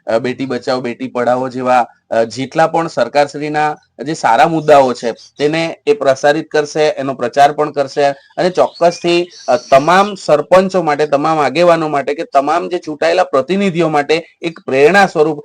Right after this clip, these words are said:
રિપિનભાઈ ગામિતને આગામી જે પણ એમના પ્રોજેક્ટ છે એની જીજે દેશી ન્યૂઝ તરફથી ખૂબ ખૂબ શુભકામનાઓ અને ખૂબ આભાર રિપિનભાઈ આપનો. ચિખલદા ગામે આપણે આવી પહોંચ્યા છે અને એક, અ,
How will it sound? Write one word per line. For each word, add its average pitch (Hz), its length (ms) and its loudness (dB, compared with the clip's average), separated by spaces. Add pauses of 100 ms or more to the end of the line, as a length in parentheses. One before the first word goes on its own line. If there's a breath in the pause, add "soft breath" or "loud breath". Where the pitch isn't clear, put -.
(160 soft breath)
રિપિનભાઈ 156 520 -2
ગામિતને 143 600 0 (200)
આગામી 165 560 0 (220)
જે 131 120 -2
પણ 175 200 2
એમના 175 200 0
પ્રોજેક્ટ 156 460 0
છે 143 300 0 (120)
એની 160 300 0
જીજે 139 320 -2
દેશી 156 300 -4
ન્યૂઝ 147 300 -6 (160)
તરફથી 139 320 -2
ખૂબ 135 220 -12
ખૂબ 156 260 -6
શુભકામનાઓ 151 560 -2 (220 soft breath)
અને 143 140 -4
ખૂબ 170 400 -4
આભાર 147 300 6
રિપિનભાઈ 131 380 -4
આપનો. 98 260 -4
ચિખલદા 165 420 2
ગામે 151 300 0
આપણે 135 200 2
આવી 127 160 2
પહોંચ્યા 139 400 -2
છે 139 120 -6
અને 156 140 0
એક, 185 140 -6
અ, 175 160 4